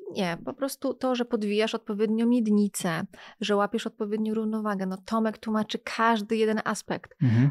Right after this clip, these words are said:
Speaker 1: Okej, tak ustawiasz miednicę, tak ustawiasz kolana. No, masz ten dodatkowy aspekt pracy z ciałem. E, i to jest po prostu inne. To nie jest gorsze albo lepsze, to jest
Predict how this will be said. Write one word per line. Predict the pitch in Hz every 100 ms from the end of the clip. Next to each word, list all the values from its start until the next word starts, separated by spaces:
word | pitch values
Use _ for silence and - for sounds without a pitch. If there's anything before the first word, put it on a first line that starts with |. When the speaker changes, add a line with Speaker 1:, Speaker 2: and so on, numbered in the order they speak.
| -
Speaker 1:
Okej, | - 196 - -
tak | 214 202 208 214
ustawiasz | - 208 196 202
miednicę, | 202 196 190 185 - - _ 220
tak | 190 202 208 - 208
ustawiasz | 190 - 196 196 -
kolana. | 214 202 190 175 - - - _ _ -
No, | 233 - - 233
masz | 247 320 -
ten | 254
dodatkowy | 247 247 - 302 233 233
aspekt | 220 220 254 - -
pracy | 233 233 240
z |
ciałem. | - 247 175 165 185 _ _ _ - - - - - - - _
E, | 208 196
i | - -
to | 262
jest | -
po | 247
prostu | 269 - -
inne. | 330 240
To | 196
nie | 277
jest | 294 185
gorsze | 214 277 -
albo | 247 233
lepsze, | 277 208 -
to | 202
jest | 208